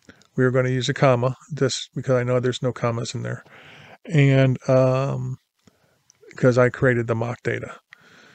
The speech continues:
So then we wanted to make sure that there is, that, that the headers come in,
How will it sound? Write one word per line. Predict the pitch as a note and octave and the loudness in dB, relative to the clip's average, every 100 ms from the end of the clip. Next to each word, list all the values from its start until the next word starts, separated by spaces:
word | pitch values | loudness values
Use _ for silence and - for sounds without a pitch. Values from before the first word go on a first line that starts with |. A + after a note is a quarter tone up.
| _ _ _ _ | _ _ _ _
So | - - C3+ C3 C3 B2+ | -6 2 6 6 6 4
then | B2+ C3+ C#3+ | 6 6 6
we | C3+ C3 | 4 2
wanted | B2+ C3 C3 | 2 0 0
to | C3 | 0
make | B2+ B2+ | -2 -2
sure | - - B2+ | -4 0 2
that | B2 A#2+ | 0 -2
there | - B2 | -2 -2
is, | A#2 A#2+ - - - | -4 -6 -8 -10 -2
that, | C3 - - _ | -2 -2 -10 _
that | - B2 | -2 -2
the | - | -2
headers | B2 - C#3 B2 - | -2 2 2 2 0
come | - A2 | -4 -4
in, | A2+ | -8